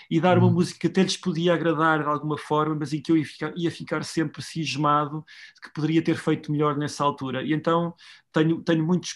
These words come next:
Speaker 1: muitos convites que me foram feitos que estão apalavrados para tempos em que eu esteja com mais disponibilidade e, e também me sinta um bocadinho mais inspirado para fazer uma coisa na qual eu me consiga rever, porque lá está, outra vez, é verdade que o mais importante é que a pessoa se reveja,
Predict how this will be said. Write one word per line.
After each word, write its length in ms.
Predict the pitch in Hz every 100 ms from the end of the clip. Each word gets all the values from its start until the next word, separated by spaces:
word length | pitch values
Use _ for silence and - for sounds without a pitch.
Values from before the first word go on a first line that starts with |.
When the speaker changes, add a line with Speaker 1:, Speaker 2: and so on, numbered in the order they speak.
| -
Speaker 1:
muitos 260 | 170 180
convites 320 | - 170 175 -
que 80 |
me 60 | 156
foram 160 | 170 160
feitos 260 | 165 160
que 60 | -
estão 240 | - 165
apalavrados 640 | 160 160 156 151 160 156
para 200 | - 151
tempos 320 | 156 156 147 151
em 80 |
que 60 | 127
eu 60 | 147
esteja 420 | - 135 143 139 - -
com 120 | - 165
mais 220 | 170 160
disponibilidade 1080 | - - 160 165 156 156 143 151 156 156 165
e, 300 | 165 165 160 -
e 80 | 165
também 240 | - 165
me 60 | 165
sinta 260 | - 151 160
um 20 |
bocadinho 240 | 160 156
mais 320 | 156 151 147 -
inspirado 640 | 156 - - 151 147 151
para 100 | 151
fazer 240 | 147 147
uma 140 | 147 147
coisa 260 | 151 147 143 127
na 100 | 151
qual 180 | 143 151
eu 60 | 156
me 60 |
consiga 480 | 143 147 - 156 147 - - -
rever, 480 | 156 127 156 143
porque 240 | 117 - -
lá 100 | 175
está, 340 | 160 - 160 -
outra 220 | 135 160 143
vez, 300 | 156 127 -
é 80 | 147
verdade 260 | 147 156
que 100 | 151
o 20 | 143
mais 180 | 151
importante 380 | 139 - - 135
é 20 |
que 80 | 127
a 40 | 139
pessoa 280 | - 139
se 180 | 135 -
reveja, 600 | - 123 143 143 139 160